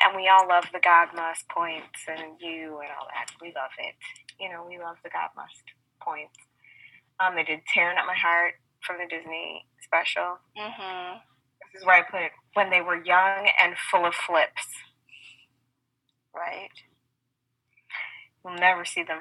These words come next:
Speaker 1: flip again.
Speaker 2: I was always like, "Wait, why is it gotta be my babies? Why is it?" And, like, I would literally, every time, I, even if I knew they were gonna land it, even if I knew, I'd be like, "Oh, okay, he did it. He got it. They got it.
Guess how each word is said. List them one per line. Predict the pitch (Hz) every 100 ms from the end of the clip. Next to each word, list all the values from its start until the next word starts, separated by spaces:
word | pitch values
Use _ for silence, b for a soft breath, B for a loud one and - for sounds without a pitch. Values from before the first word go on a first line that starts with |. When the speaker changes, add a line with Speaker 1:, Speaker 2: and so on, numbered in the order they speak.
| -
Speaker 1:
flip | 165 -
again. | 165 156
Speaker 2:
I | 285
was | 294
always | 285 339 349
like, | 294 285 - B -
"Wait, | 427 403
why | 453
is | 466
it | 508
gotta | 539 508
be | 523 508
my | 494
babies? | 480 508 539 539 508 403 311
Why | 427 480
is | 494
it?" | - B B -
And, | 330
like, | 339
I | 330 320
would | 311
literally, | 302 311 320 320 -
every | 240 233 285 302
time, | 302 254 254 262 277 302 - -
I, | 277
even | 269 240
if | 214
I | 202
knew | 202 302
they | 392
were | 381 381
gonna | 381 370
land | 277 247 240
it, | 240 240 214
even | 208
if | 208 214
I | 214 254
knew, | 339 370 370 370 359 B B B
I'd | 277 285
be | -
like, | 285 262 -
"Oh, | 453 453 466 480 480 480 415 415 392 392 _ _ _ _ _ _ -
okay, | 311 311 330
he |
did | 302 277
it. | 262
He | 277 302
got | 294 262
it. | 247 240
They | 262
got | 285 262 254
it. | 254